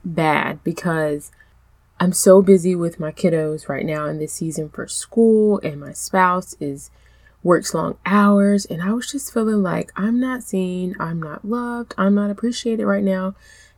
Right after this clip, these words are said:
and, like, all that, all those kind of thoughts right there. It really didn't help me to show up as the best version of myself, show up with energy, show up with,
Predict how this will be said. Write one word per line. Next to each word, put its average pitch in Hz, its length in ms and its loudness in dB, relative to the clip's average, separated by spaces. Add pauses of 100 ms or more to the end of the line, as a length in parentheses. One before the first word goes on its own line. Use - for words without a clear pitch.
and, 180 160 4
like, 160 240 2 (160)
all 185 360 4
that, 156 400 0 (520)
all 170 140 2
those 208 220 4
kind 220 200 0
of 208 100 -4
thoughts 147 340 -2
right 156 180 -4
there. 170 280 -4 (500)
It 185 80 6
really 190 340 6
didn't 170 320 0
help 160 240 -4
me 156 320 -8
to 151 680 -6
show 156 420 0
up 143 260 0 (420)
as 180 160 4
the 147 80 -2
best 147 240 -2
version 143 340 -2
of 139 60 -6
myself, - 500 -6
show 185 300 4
up - 80 2
with 175 160 -6
energy, 156 400 -2
show 175 280 -2
up - 120 -2
with, 170 240 -8